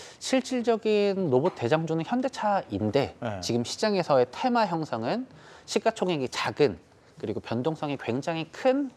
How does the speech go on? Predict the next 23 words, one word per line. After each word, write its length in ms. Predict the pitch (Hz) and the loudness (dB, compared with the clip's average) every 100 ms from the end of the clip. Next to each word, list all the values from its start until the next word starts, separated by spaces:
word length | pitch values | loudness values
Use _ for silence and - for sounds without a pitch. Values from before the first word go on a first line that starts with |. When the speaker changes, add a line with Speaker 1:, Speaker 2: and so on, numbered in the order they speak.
| - - | -18 -4
Speaker 1:
로봇 300 | 120 123 156 - | 0 2 0 -4
개별 340 | - 101 127 | -8 0 0
종목들로만 840 | 131 123 156 - - 117 104 123 110 | 0 -2 -2 -4 -4 -2 -2 -4 -2
모이고 340 | 104 147 160 | 0 0 -2
있다 360 | 104 - 117 - - | -4 -4 -6 -6 -10
Speaker 2:
예. 160 | 101 90 85 87 | -10 -10 -14 -14
Speaker 1:
정도로 400 | 107 104 101 92 | -8 -6 -6 -8
봐주셔야 360 | - 107 110 117 | -8 -8 -6 -6
될 120 | 90 | -4
것 100 | 117 | -6
같습니다. 400 | 92 - 80 - - - _ | -8 -10 -14 -16 -18 -20 _
Speaker 2:
그러면은 640 | - 190 202 196 202 156 123 - - | 2 4 4 4 2 0 -4 -10 2
그 160 | 165 | 4
이천이십삼 920 | 147 165 196 156 139 - - 214 208 202 | 4 2 0 0 -2 -6 -6 -2 0 0
년에 1000 | 185 175 160 156 147 143 143 156 156 143 | 2 4 6 6 6 4 4 2 2 0
로봇 500 | 113 135 147 160 160 | 2 4 6 6 4
관련 300 | - 139 117 | 4 2 2
지금 400 | 98 - 151 185 | 2 2 4 2
당장 480 | - 117 131 147 131 | 2 -2 0 2 2
요 220 | 117 156 151 | 6 6 6
시간에서는 880 | - - 196 175 156 135 139 156 165 | 2 -2 2 4 4 0 -2 -4 -4
좀 80 | |
과열됐다, 600 | 156 139 170 147 117 160 | 0 4 4 4 -2 -6